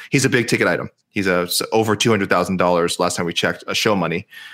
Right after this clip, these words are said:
It's a lot of money. So yeah, he could obviously go the Alistair Overeem route, the Anderson Silva route, and just kind of part ways with the company. But if he's willing to either take less for his next fight, or if they don't mind taking that one more, one more big hit from Jacare,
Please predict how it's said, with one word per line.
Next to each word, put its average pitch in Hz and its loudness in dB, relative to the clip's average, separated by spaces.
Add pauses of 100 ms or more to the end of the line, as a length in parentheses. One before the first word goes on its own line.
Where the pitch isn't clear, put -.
It's - -6
a 113 2
lot 95 2
of 92 0
money. 87 0
So 92 -2
yeah, 87 0
he 92 -4
could 98 0
obviously 90 0
go 87 0
the 82 2
Alistair 85 0
Overeem 87 -2
route, 82 -2
the 80 2
Anderson 82 -2
Silva 82 -2
route, 82 0
and 82 -4
just - -4
kind 73 -2
of 78 -6
part 80 -2
ways 73 -2
with 82 -12
the - -20
company. 87 -4
But - -2 (760)
if 110 2
he's 113 2
willing 123 4
to 92 2
either 104 2
take 101 -2
less 110 2
for - 0
his 131 0
next 127 0
fight, 147 0
or 110 2
if 90 -6
they 98 0
don't 107 0
mind 110 0
taking 104 -4
that 90 -2
one 110 0
more, 107 2
one 107 0
more 107 2
big 107 0
hit 107 -2
from 98 -6
Jacare, 101 0